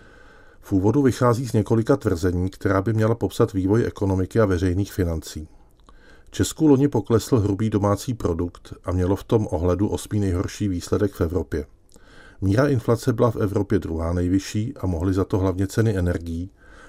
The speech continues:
které na rozdíl od většiny ostatních zemí u nás rostly i druhý rok po ruském vpádu na Ukrajinu. Naopak nezaměstnanost byla v celé Evropě nejnižší a proti předchozím rokům se nezvýšila. V zásadě pozitivní je zpráva, že veřejný dluh byl devátý nejnižší,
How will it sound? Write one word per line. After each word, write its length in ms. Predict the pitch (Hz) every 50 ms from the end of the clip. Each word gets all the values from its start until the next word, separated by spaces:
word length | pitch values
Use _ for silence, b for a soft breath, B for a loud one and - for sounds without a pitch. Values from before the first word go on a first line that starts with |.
| B B
které 320 | - - 98 101 113 113
na 100 | 101 92
rozdíl 360 | 92 101 98 92 101 110 104
od 100 | 104 -
většiny 360 | - 90 - - 107 104 113
ostatních 500 | 92 87 - - 98 - - 120 113 104
zemí 280 | 92 92 90 95 104 101
u 80 | 98 95
nás 260 | 95 101 101 - -
rostly 360 | 87 78 - - - 98 98
i 140 | - 101 92
druhý 340 | 87 92 85 85 90 90 92
rok 180 | 92 98 98 -
po 100 | - -
ruském 420 | 95 87 82 - - - 98 98 101
vpádu 360 | - - 87 80 82 87 95
na 100 | 95 80
Ukrajinu. 540 | 80 82 - - 85 80 80 76 71 69 73 - _ - - B B B B B B B B B B B B B B -
Naopak 340 | 90 92 110 117 165 170 -
nezaměstnanost 720 | 120 98 87 110 107 113 107 - - - 113 117 120 117
byla 220 | - - 110 120 113
v 60 | -
celé 320 | - - 107 104 110 104
Evropě 400 | 101 90 104 107 104 - 127 123
nejnižší 640 | 113 101 90 85 87 90 - - - 90 87 90 98 B B B B B B B B B -
a 100 | 101 92
proti 300 | - - - - - 113
předchozím 560 | - - - 98 - - 104 98 101 110 110
rokům 320 | 101 92 85 - 101 92
se 140 | - - 117
nezvýšila. 640 | 98 85 80 80 80 80 - - - 80 73 71 - _ _ - - - _ - - -
V 60 | -
zásadě 380 | - 90 82 - 123 135 160 143
pozitivní 500 | - 120 98 104 101 117 113 104 117 127
je 80 | 135
zpráva, 440 | 123 - - 113 92 90 85 90 95
že 140 | 92 113 113
veřejný 480 | 101 87 85 - 95 90 92 98 98 92
dluh 180 | 101 101 95
byl 160 | 104 117 107
devátý 440 | 85 85 80 85 80 78 - - 87
nejnižší, 600 | 87 87 87 87 87 82 - - 90 92 98 110